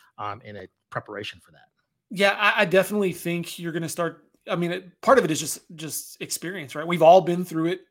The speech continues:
Speaker 2: If it were to happen tomorrow, I think we'd all kind of <laughs> be in a completely different situation than we were than the, than the initial wave, because, you know, we didn't know what was going on.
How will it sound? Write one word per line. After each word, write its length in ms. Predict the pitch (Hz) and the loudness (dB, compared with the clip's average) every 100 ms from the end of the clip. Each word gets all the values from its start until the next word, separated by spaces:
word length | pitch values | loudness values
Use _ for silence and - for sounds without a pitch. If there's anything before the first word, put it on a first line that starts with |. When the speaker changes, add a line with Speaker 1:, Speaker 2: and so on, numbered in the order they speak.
| - | -10
Speaker 2:
If 160 | 170 | -4
it 100 | 202 | -2
were 100 | 208 | 0
to 60 | 165 | 2
happen 200 | 175 180 | 2 -2
tomorrow, 320 | 156 170 165 | -4 0 0
I 100 | 156 | 0
think 240 | 139 175 156 | -6 -10 -6
we'd 120 | 160 | -2
all 200 | 156 160 | 0 0
kind 240 | 160 151 | -2 -10
of 360 | 151 - - 208 | -10 -12 -12 -12
<laughs> 600 | - - _ _ _ - | -14 -20 _ _ _ -16
be 180 | 160 180 | -6 -4
in 60 | 160 | -4
a 40 | |
completely 400 | 143 165 175 160 | -8 -12 -10 -8
different 240 | 156 165 151 | -8 -10 -12
situation 480 | 160 147 156 156 | -14 -12 -12 -12
than 80 | 151 | -12
we 120 | 151 | -12
were 420 | 143 151 160 147 - | -10 -8 -8 -10 -16
than 120 | 151 | -14
the, 120 | 156 | -14
than 200 | 170 156 | -14 -12
the 40 | 151 | -12
initial 420 | 147 - 151 147 | -12 -12 -12 -10
wave, 380 | 160 170 147 143 | -6 -6 -6 -12
because, 560 | 156 147 151 143 - - _ 160 - | -16 -10 -10 -10 -12 -16 _ -20 -20
you 100 | 143 | -18
know, 180 | 143 143 | -16 -12
we 80 | |
didn't 160 | 165 165 | -10 -8
know 120 | 160 | -6
what 120 | 156 | -8
was 120 | 170 139 | -12 -14
going 220 | 143 143 | -14 -6
on. 300 | 170 156 | -2 -2